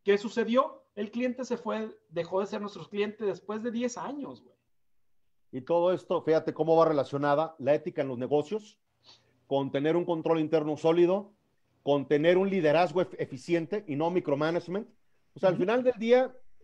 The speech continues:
Speaker 2: en poca o gran medida, todo se va conectando, ¿eh?
Speaker 1: Correcto. Todo,
Speaker 2: Ujú.
Speaker 1: todo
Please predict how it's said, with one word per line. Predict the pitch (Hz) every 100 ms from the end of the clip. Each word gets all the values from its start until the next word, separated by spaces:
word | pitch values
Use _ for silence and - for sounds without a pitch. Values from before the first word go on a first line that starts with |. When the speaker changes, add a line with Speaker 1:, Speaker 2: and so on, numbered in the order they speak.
| _ -
Speaker 2:
en | 170 170
poca | 220 254 254
o | 214 175
gran | 208 240
medida, | 226 202 202 240 240 _ _ _ _
todo | 214 277
se | - 180
va | 226
conectando, | 220 165 - 165 170 113
¿eh? | 185 - - _ -
Speaker 1:
Correcto. | 180 170 247 - 262 - - _ -
Todo, | 262 311 277
Speaker 2:
Ujú. | 254 _
Speaker 1:
todo | 262 302 330 339